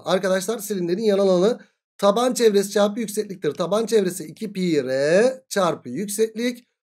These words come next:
O da kaç yapıyor? Otuz altı pi yapıyor. Evet, cevabımız otuz altı pi oldu üçüncü soruda. Geldik dördüncü soruya. Şekildeki dik silindirde O taban merkezi, O B yedi, yani yarıçap yedi, B C D kaç verilmiş? On verilmiş. Yukarıdaki verilere göre silindirin yüzey alanı kaç santimetre karedir?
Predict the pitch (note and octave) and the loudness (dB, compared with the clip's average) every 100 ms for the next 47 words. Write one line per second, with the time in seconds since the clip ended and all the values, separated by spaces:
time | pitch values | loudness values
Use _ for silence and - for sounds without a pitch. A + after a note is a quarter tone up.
0 | _ - G#3 A3+ A#3 A3+ G3 G3 G3+ B3 | _ -2 0 2 0 0 -2 0 2 2
1 | B3+ F#3+ F#3+ F3+ E3+ D#3 B2+ F3+ G#3 B3 | 0 -6 -4 -2 -2 -2 -8 -6 -6 -6
2 | F3 D#3+ D#3+ C3 A2 - E3+ D#3+ D3 G#3+ | -4 -2 -2 -8 -12 -2 -2 -2 -2 0
3 | A3+ G3 F#3 A3 - D#3+ E3+ E3+ E3+ - | 2 0 -2 -8 -10 -10 -6 -6 -8 -6
4 | F3 E3+ E3 G3 G3+ C#3 C3+ C3+ - A2+ | -4 -2 -2 -2 -4 -12 -14 -12 -10 -10
5 | A2+ A2 _ _ _ _ _ _ C3 A3 | -12 -16 _ _ _ _ _ _ 2 4
6 | A#3+ B3 - - G#3 A3+ G#3 G#3+ G#3 G#3+ | 4 0 -6 4 6 6 4 2 0 2
7 | F#3+ C3+ - _ - - A3 C4 C4+ B3+ | 2 -2 -8 _ -4 2 2 2 -2 -4
8 | A#3+ B3+ A#3+ G#3+ G#3 G#3 G3+ A3 B3 A#3 | -4 0 2 4 4 2 4 4 4 4
9 | A3 B3 A#3 G3 F3+ F3 D#3+ A#3 C4 G#3+ | 4 2 4 4 4 -2 -2 -4 0 4
10 | A3+ F#3+ F3+ D#3+ G#3 G#3 A3+ F#3+ F3 D3 | 6 6 4 6 6 4 4 4 4 2
11 | E3 G3 F3 C3+ C#3 G#3 G#3 B3 C4 F#3+ | 0 0 -2 -4 2 2 4 0 -2 -6
12 | F#3 F#3+ G#3+ G#3 G3 G3+ B3 A3 A3 G3 | 0 6 8 8 6 4 2 2 -2 -2
13 | F3+ A#3 G#3+ G#3 G3+ D3 C3 B2 A#2 G3 | -2 -2 -2 0 2 0 -4 -8 -8 -8
14 | A3+ C4+ C4+ B3 B3+ B3 A#3+ F#3+ G#3 G#3 | -2 -4 -2 -4 0 2 4 2 2 -4
15 | A3+ A#3 A#3 A#3 A3 A#3+ A#3 C4+ B3 A#3 | -6 -4 -2 -2 -2 -2 0 0 0 -2
16 | C4 A3 G#3+ F#3 D#3 D3 C#3 B2 A2+ A2+ | -2 -4 -2 -4 -4 -10 -10 -12 -14 -16